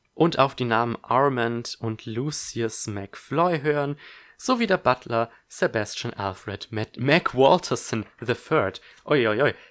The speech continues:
das ist ja ein Name. Ja, Tonido ist allerdings nicht interessiert an Männern, im Gegensatz zu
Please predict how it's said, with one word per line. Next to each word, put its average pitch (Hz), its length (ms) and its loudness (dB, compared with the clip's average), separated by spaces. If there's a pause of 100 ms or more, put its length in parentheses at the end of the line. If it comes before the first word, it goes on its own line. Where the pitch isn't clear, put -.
das 123 200 -2
ist - 220 -10
ja 107 80 -4
ein 107 180 -4
Name. 104 360 -2 (1040)
Ja, 120 180 4
Tonido 190 380 2
ist 156 120 0
allerdings 156 400 2
nicht 190 160 0
interessiert 113 500 -6
an 104 140 -2
Männern, 104 320 -4
im 113 120 -8
Gegensatz 110 580 -4
zu 110 340 -6